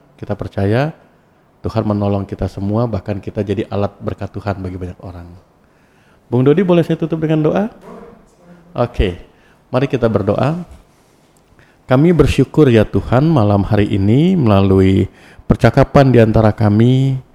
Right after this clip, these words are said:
kami bersama-sama dapat melihat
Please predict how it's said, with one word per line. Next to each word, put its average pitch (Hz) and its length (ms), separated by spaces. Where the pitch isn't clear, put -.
kami 113 240
bersama-sama 113 880
dapat 101 560
melihat 123 640